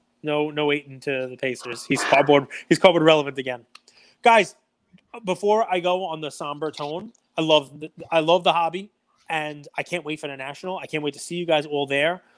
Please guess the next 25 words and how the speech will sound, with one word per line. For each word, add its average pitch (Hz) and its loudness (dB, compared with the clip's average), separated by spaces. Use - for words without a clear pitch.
Um, 139 0
and 135 -12
maybe 170 -4
you 196 -8
could 165 -6
take 175 -8
some 180 -6
of 165 -10
the, 156 -2
you 151 -6
know, 139 -4
the, 143 -4
the 139 -12
tips 156 -2
from 143 -6
today 170 2
and 139 -4
walk 143 4
into 147 -14
National 147 -4
with 143 -2
a 139 -12
little 147 0
more 143 -2
liquidity, 175 -2